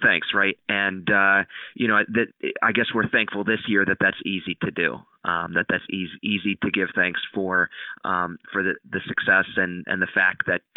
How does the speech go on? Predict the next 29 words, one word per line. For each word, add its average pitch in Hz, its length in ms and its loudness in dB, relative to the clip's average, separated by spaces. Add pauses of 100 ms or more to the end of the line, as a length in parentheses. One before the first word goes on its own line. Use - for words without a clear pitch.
uh, 95 220 2 (180)
that 95 140 4
our 92 180 2 (160)
challenges 107 640 0 (540)
as 104 160 0
a - 240 -2
team 101 380 0
have 95 300 0
been 90 240 -2
limited 85 440 -4
this 85 200 -4
year. 85 280 -4 (100)
So, 110 220 0 (280)
you - 80 -4
know, 120 60 4
I 117 60 2
feel 135 160 2
really 120 320 4
good 117 240 4
about, 101 440 0
about 95 320 0
the, 92 180 2 (120)
the 90 120 0 (120)
culture 131 380 2
of 117 40 2
the 113 220 -2
team 107 460 -4
and, 90 420 -4
and 87 380 -2